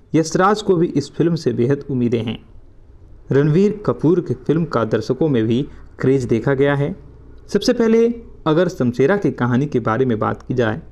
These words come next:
तो इसकी स्टोरी अठारह सौ दशक की में दिखाई गई है।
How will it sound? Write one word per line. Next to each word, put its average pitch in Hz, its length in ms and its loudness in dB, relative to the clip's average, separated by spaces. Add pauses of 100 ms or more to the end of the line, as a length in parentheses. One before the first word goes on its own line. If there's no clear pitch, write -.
(360)
तो - 60 0
इसकी - 400 -4
स्टोरी 147 520 -2 (600)
अठारह 170 420 2
सौ 190 180 0
दशक 127 460 -2
की 123 100 -4
में 113 140 0
दिखाई 113 360 -2
गई 110 220 0
है। 110 220 -6